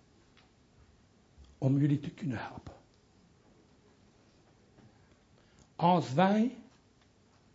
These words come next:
de tempel van God zijn op de juiste plek, de mensen zullen God vinden. Ik wil jullie iets vertellen.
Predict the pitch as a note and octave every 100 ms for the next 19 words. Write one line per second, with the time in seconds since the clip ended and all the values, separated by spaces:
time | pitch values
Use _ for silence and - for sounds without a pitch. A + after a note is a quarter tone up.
0 | _ _ _ _ _ - - E3 G3 -
1 | F3+ E3 D3+ D#3 D3 - D3 D3 A#2+ B2
2 | B2 C3+ D3+ - - - - - - -
3 | - - - - - - - A2+ B2+ C3
4 | B2 - A2 G#2 - _ - C#3 A2+ G2
5 | - - _ - - G2+ - - - _
6 | _ - - - - - _ _ _ -
7 | - - - - - - - - - -
8 | - _ _ - D3 F3+ F#3 E3+ G3 F3+
9 | C3+ - - - G2+